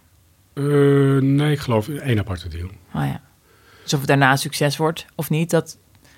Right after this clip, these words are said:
Speaker 1: Nou ja,
Speaker 2: maar
Speaker 1: je
Speaker 2: dat
Speaker 1: kunt alles onderhandelen. Dus als je zegt, "Nee, dat doe ik niet. Ik wil het gewoon anders. En ik wil, als je het doorverkoopt of het wordt een succes in Australië, weet ik veel wat, dan willen we daar ook nog iets aan." Ja, daar,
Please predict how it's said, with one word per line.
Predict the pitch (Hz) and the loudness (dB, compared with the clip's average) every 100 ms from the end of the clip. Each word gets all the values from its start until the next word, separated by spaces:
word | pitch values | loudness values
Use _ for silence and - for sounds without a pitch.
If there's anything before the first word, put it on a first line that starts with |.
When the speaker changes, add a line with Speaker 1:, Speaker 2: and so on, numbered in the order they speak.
| _ _ _ | _ _ _
Speaker 1:
Nou | 156 151 | 0 2
ja, | |
Speaker 2:
maar | 143 | 4
Speaker 1:
je | 156 | 4
Speaker 2:
dat | |
Speaker 1:
kunt | 160 165 | 4 4
alles | 180 156 | 4 4
onderhandelen. | 110 113 147 127 | 2 0 2 2
Dus | 104 107 | 2 2
als | 123 | 0
je | 107 | 2
zegt, | 113 | 0
"Nee, | 113 107 | 2 2
dat | 107 | 4
doe | 127 | 4
ik | 120 | 4
niet. | 101 117 | 0 -2
Ik | 95 | -2
wil | 98 | -2
het | 87 | -2
gewoon | - 92 | -2 -2
anders. | 107 110 101 - | 0 0 0 -2
En | 92 | -6
ik | 87 | -4
wil, | 90 87 85 - - | -4 -4 -6 -12 -12
als | - 90 | -4 -2
je | 95 | 0
het | 87 | 2
doorverkoopt | 117 117 104 - 104 104 | 4 2 0 2 4 4
of | 95 | -2
het | 90 | -4
wordt | 98 | -10
een | - | -8
succes | 110 - 101 - | -6 -2 -2 -2
in | |
Australië, | 98 95 113 104 104 | -2 0 2 2 2
weet | 98 | 2
ik | 101 | 0
veel | - | 0
wat, | 92 92 | 0 0
dan | 98 | 0
willen | 98 104 | 2 2
we | |
daar | 107 113 | 4 4
ook | 131 | 2
nog | 104 | 0
iets | 98 | -2
aan." | 95 113 | -4 -4
Ja, | 113 | -2
daar, | 90 | -4